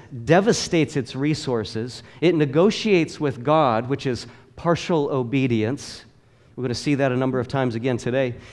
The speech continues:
It ignores the spectacular workings of God and develops a pattern of habitual lying.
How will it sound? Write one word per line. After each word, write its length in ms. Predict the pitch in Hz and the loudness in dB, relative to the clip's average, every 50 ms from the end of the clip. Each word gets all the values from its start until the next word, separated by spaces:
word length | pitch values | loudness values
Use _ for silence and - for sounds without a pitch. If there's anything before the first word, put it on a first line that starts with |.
| - - | -4 0
It 160 | - 165 165 | 2 2 2
ignores 600 | 185 156 139 151 151 156 160 180 196 202 185 196 | 2 2 2 2 4 4 4 6 4 4 2 0
the 100 | - 160 | -4 -8
spectacular 800 | - - - 147 143 - - 170 175 190 180 - 175 151 143 135 | -6 -4 -4 -4 -4 -2 0 0 0 0 0 0 0 0 2 2
workings 560 | 127 131 156 180 175 - 202 160 147 123 107 | 2 2 2 0 0 0 0 0 -2 -2 -2
of 160 | 127 117 98 98 | -6 -6 -6 -4
God 400 | 110 113 104 101 104 117 139 127 - - _ _ _ - - - - - - - | -4 -4 -4 -4 -6 -8 -10 -12 -18 -20 _ _ _ -20 -20 -20 -20 -18 -6 0
and 180 | 170 170 170 139 | 2 2 2 2
develops 520 | 151 151 139 170 190 196 196 196 196 - | 0 0 2 2 4 4 2 0 -2 -4
a 40 | 147 | -8
pattern 460 | - - - 175 175 180 170 175 165 | -6 -4 0 2 2 2 2 2 0
of 120 | 147 120 - | 0 -2 -2
habitual 600 | 139 120 156 170 - - - 170 160 160 151 143 | -2 0 -2 -2 -2 -2 -2 -2 0 0 0 0
lying. 640 | 139 139 135 123 117 107 95 95 107 90 135 139 | 0 2 2 2 0 0 -2 -6 -8 -10 -12 -14